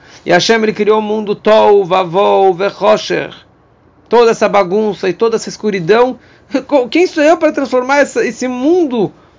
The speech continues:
tão baixo, tão escuro, tão difícil em luz? E pegar a própria escuridão e transformar em luz? Quem sou eu? Sabe quem você é?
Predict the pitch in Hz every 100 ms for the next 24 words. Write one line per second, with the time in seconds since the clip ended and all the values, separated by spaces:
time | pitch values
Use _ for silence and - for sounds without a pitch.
0 | _ _ _ - 302 339 254 233 226 -
1 | 175 262 330 285 - 311 339 - 294 302
2 | 247 175 277 320 - 269 277 339 415 -
3 | - _ _ _ _ _ _ _ _ _
4 | _ _ _ _ _ _ - 196 226 196
5 | 254 254 185 240 294 254 - 220 175 180
6 | 262 208 185 175 220 226 254 254 277 277
7 | 277 302 359 202 - _ _ _ _ _
8 | _ _ _ _ _ _ _ _ _ _
9 | _ - - 160 185 190 165 143 147 180
10 | 220